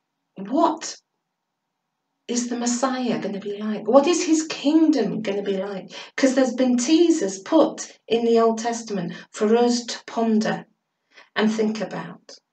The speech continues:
And as Daniel said to Nebuchadnezzar,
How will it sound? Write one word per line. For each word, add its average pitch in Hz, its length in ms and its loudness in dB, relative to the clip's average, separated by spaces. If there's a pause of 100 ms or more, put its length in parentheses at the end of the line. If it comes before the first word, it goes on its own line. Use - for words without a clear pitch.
(1900)
And 254 140 4
as 302 220 2
Daniel 226 500 0
said 185 520 -6
to 185 140 -6
Nebuchadnezzar, 170 1080 -6